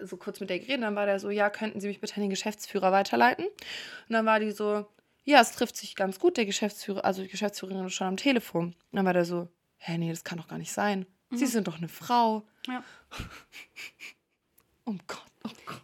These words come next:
Speaker 2: Ja, ja, aber das ist, also weil du jetzt gerade nur die I-T-Branche genannt hast, aber das ist ja genauso
Speaker 1: Ja.
Speaker 2: eine Branche oder
Speaker 1: Genau.
Speaker 2: einfach die, wo
Speaker 1: Ja.
Speaker 2: halt noch Männer dominiert
Speaker 1: Lastiger.
Speaker 2: ist. Ja.
Speaker 1: Ja.
Speaker 2: Und männerlastiger ist. Das ist immer so, dass, ähm, Frauen automatisch weniger Kompetenz zugesprochen wird.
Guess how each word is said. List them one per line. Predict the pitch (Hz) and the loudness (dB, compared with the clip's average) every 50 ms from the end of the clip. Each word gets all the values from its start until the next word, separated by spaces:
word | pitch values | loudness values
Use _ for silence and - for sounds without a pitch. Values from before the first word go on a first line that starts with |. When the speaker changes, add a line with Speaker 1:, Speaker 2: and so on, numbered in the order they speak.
| _ | _
Speaker 2:
Ja, | - 269 | 8 10
ja, | 294 311 302 | 10 10 10
aber | - 294 285 254 | 10 8 8 6
das | 311 302 - | 6 4 4
ist, | 302 285 - | 2 0 2
also | - 202 247 247 254 247 | 4 4 6 6 8 8
weil | 254 254 | 8 8
du | 240 254 | 8 8
jetzt | 247 240 247 - | 4 4 4 2
gerade | - 247 240 247 | 2 2 4 4
nur | 240 247 254 | 4 2 2
die | 226 226 | 2 0
I-T-Branche | - 214 220 - - 240 214 220 226 220 220 | 0 0 0 -2 -2 -2 0 0 0 0 0
genannt | 220 220 233 262 277 | 0 2 2 2 2
hast, | 269 247 - | 2 0 0
aber | 202 226 233 | 0 0 2
das | 226 247 - | 0 0 0
ist | 247 233 - | 0 0 2
ja | 233 226 | 2 4
genauso | 240 240 240 254 262 | 4 6 6 6 6
Speaker 1:
Ja. | 254 | 6
Speaker 2:
eine | 233 233 220 | 4 2 0
Branche | 214 - - 208 214 202 208 208 180 - | 0 0 2 2 2 2 2 0 0 2
oder | - 214 196 | 4 4 6
Speaker 1:
Genau. | - 226 | 8 8
Speaker 2:
einfach | 220 202 240 226 - | 8 6 4 4 2
die, | - 240 233 233 214 | 2 0 0 0 2
wo | 226 233 233 226 226 | 2 4 6 6 4
Speaker 1:
Ja. | 220 220 208 - - - | 4 0 -4 -4 0 2
Speaker 2:
halt | 226 214 208 220 | 4 4 4 4
noch | 226 226 220 - | 2 2 2 2
Männer | - - 233 226 226 226 226 226 233 240 226 220 220 220 214 214 214 202 185 - - - - - 214 208 - | 0 0 2 2 2 2 4 4 4 6 8 8 8 8 8 6 6 4 2 0 -4 -8 -10 -10 -10 -8 -4
dominiert | - 254 254 254 240 240 233 247 247 240 214 | 0 2 6 6 8 8 8 8 8 8 6
Speaker 1:
Lastiger. | 202 202 233 247 247 220 190 180 196 185 185 185 | 6 6 4 2 2 2 0 0 0 0 0 0
Speaker 2:
ist. | 190 - | 0 0
Ja. | 220 208 - - - - - | 0 0 0 -2 -4 -10 -4
Speaker 1:
Ja. | 202 196 190 - - _ | -2 -2 -2 -2 -4 _
Speaker 2:
Und | - 240 226 | -2 0 2
männerlastiger | 233 233 240 233 226 220 214 - - 226 214 - | 2 2 2 2 2 2 0 -2 -2 -2 0 0
ist. | - - | 0 0
Das | 208 214 214 - | -2 -2 -4 -4
ist | 254 | -4
immer | - 247 247 233 | 0 0 0 2
so, | 214 220 220 | 2 0 0
dass, | 214 202 202 202 - - - - - - | 0 0 -2 -2 -4 -8 -12 -12 -12 -8
ähm, | - 202 196 196 202 196 196 - | -6 -4 -4 -4 -4 -6 -8 -6
Frauen | - - 208 214 202 196 196 190 - | -4 -2 0 0 0 0 -2 -4 -4
automatisch | - 214 214 - 208 196 196 - - 208 | -6 -6 -4 -4 -4 -4 -4 -6 -8 -8
weniger | 196 190 190 196 | -8 -6 -6 -8
Kompetenz | - - 214 202 202 - 208 202 202 - - | -8 -8 -8 -8 -8 -8 -8 -8 -10 -10 -12
zugesprochen | - 214 208 208 - - - - 196 - 202 196 196 | -10 -10 -10 -10 -10 -10 -8 -8 -8 -6 -8 -6 -4
wird. | 202 196 - | -4 -4 -4